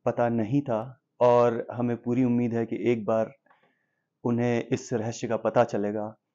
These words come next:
तो यहाँ पर आने वाले श्रद्धालुओं की संख्या में काफ़ी, अ, बढ़ोतरी होगी।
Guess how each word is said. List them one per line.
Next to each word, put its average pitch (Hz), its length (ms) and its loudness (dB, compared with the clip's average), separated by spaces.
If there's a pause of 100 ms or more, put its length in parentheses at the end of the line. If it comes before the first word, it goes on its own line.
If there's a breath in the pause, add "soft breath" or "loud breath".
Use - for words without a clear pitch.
(440)
तो 113 460 2
यहाँ 117 200 0
पर 117 180 0
आने 113 260 0
वाले 113 240 4
श्रद्धालुओं 113 680 -2
की 117 140 -6 (260)
संख्या 113 520 -2
में 104 280 -2 (800)
काफ़ी, 123 600 0
अ, 101 180 -2
बढ़ोतरी 110 540 -2
होगी। 110 360 -6